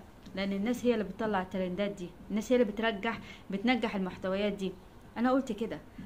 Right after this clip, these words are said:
قلت إن لو الناس شجعت المحتويات الهادفة فكل الناس هتعمل محتويات هادفة، ولو الناس شجعت ونجحت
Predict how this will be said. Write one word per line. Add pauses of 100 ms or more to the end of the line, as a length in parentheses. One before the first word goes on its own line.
(220)
قلت
إن
لو
الناس
شجعت
المحتويات
الهادفة (420)
فكل
الناس
هتعمل
محتويات
هادفة، (680)
ولو
الناس (440)
شجعت
ونجحت